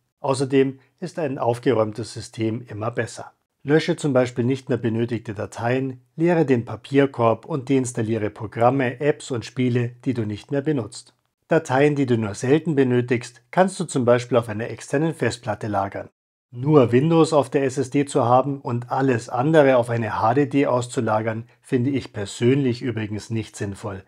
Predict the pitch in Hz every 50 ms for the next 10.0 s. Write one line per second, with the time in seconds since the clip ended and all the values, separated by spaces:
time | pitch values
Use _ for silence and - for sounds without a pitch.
0 | _ _ _ _ _ _ - 156 151 143 123 120 139 143 143 131 - 147 131 120
1 | 120 120 120 120 107 107 104 101 - 104 110 117 117 117 104 - - 104 98 -
2 | 104 104 107 110 101 95 _ _ - 165 170 156 143 113 101 - 113 107 - -
3 | 120 101 101 98 98 95 98 107 - - 110 95 107 - - - - - _ _
4 | _ _ _ _ _ _ _ _ _ _ - - 139 127 147 156 156 - - -
5 | 151 147 135 - - 123 127 117 120 131 127 123 - 170 139 - 120 117 117 -
6 | 131 107 - 120 107 107 107 98 113 110 101 104 104 104 104 101 104 104 104 98
7 | 113 107 104 - - - 104 92 98 98 101 _ _ _ _ _ _ _ - 117
8 | 107 120 127 123 - 156 151 123 120 117 - - 135 123 123 - 131 117 120 120
9 | 143 156 151 - 139 120 107 98 - - - - - 98 101 101 90 - _